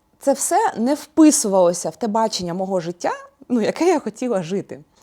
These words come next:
В П П немає нічого поганого, якщо людині ця філософія, м, резонує, і є люди, яким дійсно це все цікаво, супер, я не така.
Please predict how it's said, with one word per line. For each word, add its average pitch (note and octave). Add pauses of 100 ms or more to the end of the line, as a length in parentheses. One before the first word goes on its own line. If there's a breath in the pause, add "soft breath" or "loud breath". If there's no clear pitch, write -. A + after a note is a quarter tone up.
В -
П -
П B4 (100)
немає F4
нічого C#4
поганого, D#4
якщо B3+
людині B3
ця A3
філософія, A3+ (320 loud breath)
м, F#3+
резонує, B3+
і G3+ (480)
є G#3+
люди, A#3
яким G3
дійсно A#3
це F#3+
все F3+
цікаво, B3+
супер, D#3+ (180 loud breath)
я A3+
не F#3+
така. -